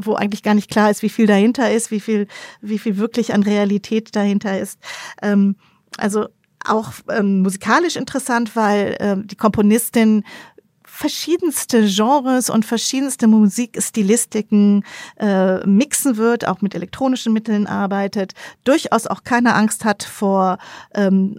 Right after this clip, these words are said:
Einflüsse aus der Popkultur, damit auch arbeitet.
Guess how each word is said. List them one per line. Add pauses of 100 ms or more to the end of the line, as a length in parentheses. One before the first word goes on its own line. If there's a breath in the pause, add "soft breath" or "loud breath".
Einflüsse
aus
der
Popkultur,
damit
auch
arbeitet.